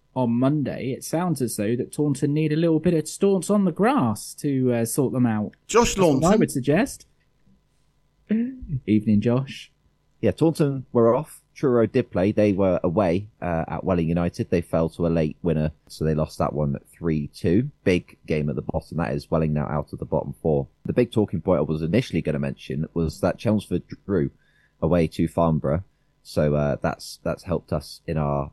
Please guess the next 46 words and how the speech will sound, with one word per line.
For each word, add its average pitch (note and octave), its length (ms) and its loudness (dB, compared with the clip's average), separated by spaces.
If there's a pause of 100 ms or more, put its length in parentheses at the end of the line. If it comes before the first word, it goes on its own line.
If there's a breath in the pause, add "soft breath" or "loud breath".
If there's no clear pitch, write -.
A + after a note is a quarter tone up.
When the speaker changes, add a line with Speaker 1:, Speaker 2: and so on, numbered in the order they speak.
Speaker 3:
title F2+ 340 -2
ambitions. G#2+ 640 -2
Another A2+ 200 2
big G#2 200 0
game F#2+ 240 2
was F2 340 -2 (160)
Braintree G2 400 2
beating D#2+ 360 -2
Bath, D2 440 -2
two F2+ 200 0
playoff D#2+ 320 -2
contenders, D#2+ 420 -4
both E2 260 0
in D#2+ 120 -2
great E2 280 -2
form, D2+ 340 0
and C2+ 140 -2 (320 soft breath)
Braintree D#2+ 380 0
have D2 140 -2
been D2+ 120 -2
playing D2+ 320 0
really, D#2 320 2
really D#2+ 300 2
well C#2+ 180 -2
at - 60 -8
the - 60 -4
moment, D2+ 320 -2
possibly D2+ 400 -4
the D2+ 160 -2
informed C#2+ 400 -4
team C#2+ 300 -6 (440)
in D2+ 220 2
the C#2+ 80 -2
league. D#2 280 0
Of D2 80 -4
course, - 280 -10
we D2 80 -4
face - 320 -4
them C#2+ 160 -4
in C2+ 80 -4
about C2 180 -4
a C2+ 40 -4
month C#2+ 240 -4
or C#2 120 -6
so's C2+ 260 -8
time. C#2 360 -6